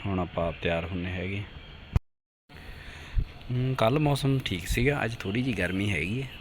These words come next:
ਪਰ ਹਵਾ ਜਿਹੜੀ ਹੈਗੀ ਹੈ ਥੋੜ੍ਹੀ ਜਿਹੀ ਆ ਰਹੀ ਹੈ, ਠੀਕ ਠੰਡੀ ਆ ਰਹੀ ਹੈ, ਕਿਉਂਕਿ ਦੋ ਕੁ ਦਿਨ ਤਾਂ ਮੌਸਮ ਠੀਕ ਰਹਿੰਦਾ।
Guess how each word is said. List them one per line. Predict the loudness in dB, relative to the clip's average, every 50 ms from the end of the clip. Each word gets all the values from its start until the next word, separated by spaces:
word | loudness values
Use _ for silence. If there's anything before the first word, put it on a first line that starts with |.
| -8 -4
ਪਰ | -2 -2
ਹਵਾ | 0 0 0 0 2 0
ਜਿਹੜੀ | 2 2 2 2 4 2
ਹੈਗੀ | 2 0 0 -2
ਹੈ | -2 -2
ਥੋੜ੍ਹੀ | -2 -4 -2 0 0
ਜਿਹੀ | 0 0 0
ਆ | -2 -2 -4
ਰਹੀ | -6 -8 -8 -8
ਹੈ, | -8 -6 -6
ਠੀਕ | -6 -6 -6 -4
ਠੰਡੀ | -2 -2 2 2 2 2
ਆ | 2 0 0
ਰਹੀ | -4 -4 -4 -4
ਹੈ, | -6
ਕਿਉਂਕਿ | -4 -2 -2 -2 0 -2 0
ਦੋ | 0 0 0 0
ਕੁ | 2
ਦਿਨ | 0 2 0 2
ਤਾਂ | 0 0 0 0
ਮੌਸਮ | 0 0 0 0 4 6 6 6
ਠੀਕ | 6 4 0 0
ਰਹਿੰਦਾ। | 0 -2 -2 -2 -2